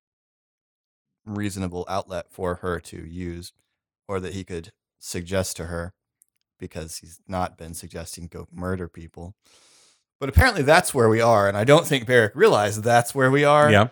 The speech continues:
Speaker 1: So Barrick is gonna start trying to teach Oriana the Force. <laughs>
Speaker 2: Okay.
Speaker 1: Essentially,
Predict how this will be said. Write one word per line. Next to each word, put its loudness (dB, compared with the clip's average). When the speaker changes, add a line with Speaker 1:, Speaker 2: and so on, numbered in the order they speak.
Speaker 1:
So 4
Barrick 2
is -2
gonna -6
start -4
trying 2
to -4
teach -6
Oriana 0
the -6
Force. 2
<laughs> -8
Speaker 2:
Okay. 4
Speaker 1:
Essentially, 0